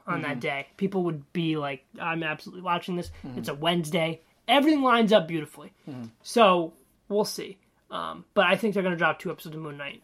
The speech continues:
Speaker 1: day one
Speaker 2: Mm-hmm.
Speaker 1: because I think they're gonna do that.
Speaker 2: Yeah.
Speaker 1: Um, and then we're gonna get our six-week run with, with Moon Knight and then Obi-Wan. But, uh, but anyway,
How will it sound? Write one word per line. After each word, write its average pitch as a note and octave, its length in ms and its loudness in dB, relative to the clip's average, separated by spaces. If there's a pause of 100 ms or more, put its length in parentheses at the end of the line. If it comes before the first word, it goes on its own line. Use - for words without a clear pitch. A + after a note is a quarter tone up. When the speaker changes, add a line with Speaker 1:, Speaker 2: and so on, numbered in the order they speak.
Speaker 1:
day E3 120 -8
one E3 240 -12 (220)
Speaker 2:
Mm-hmm. B2+ 300 -10 (200)
Speaker 1:
because D3 920 -10 (880)
I G3 40 -12
think F3+ 200 -16
they're E3+ 100 -14
gonna E3+ 120 -12
do F3+ 140 -6
that. D3+ 180 -8
Speaker 2:
Yeah. G#2+ 100 -12 (640)
Speaker 1:
Um, - 380 -12
and F3+ 120 -4
then F3 100 -2
we're D#3+ 60 -2
gonna E3 160 -6
get E3+ 120 -4
our E3+ 80 -4
six-week G#3 400 -8
run G3+ 340 0 (400)
with, F#3 140 -10 (100)
with F3+ 140 -8
Moon E3+ 180 -4
Knight E3+ 300 -8
and E3+ 160 -6
then D#3+ 360 -8 (320)
Obi-Wan. D#3+ 320 -8 (360)
But, D3+ 180 -6
uh, C#3+ 200 -6 (140)
but F#3 100 -2
anyway, D3+ 340 -4